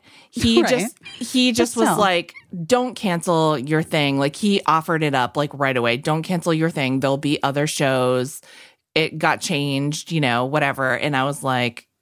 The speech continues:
Speaker 1: you know, he was really sweet about it. But yeah, my,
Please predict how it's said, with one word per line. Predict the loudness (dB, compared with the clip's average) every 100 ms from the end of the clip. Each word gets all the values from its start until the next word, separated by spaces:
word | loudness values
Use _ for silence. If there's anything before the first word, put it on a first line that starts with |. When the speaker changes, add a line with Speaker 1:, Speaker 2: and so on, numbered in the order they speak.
| _
Speaker 1:
you | -2
know, | -2 -2
he | 0
was | 0 2
really | 2 2 0
sweet | -4 -2 0 2
about | 2 2 2
it. | 0 -4 -12 -4
But | 0 2
yeah, | 2 2
my, | 0 0 -2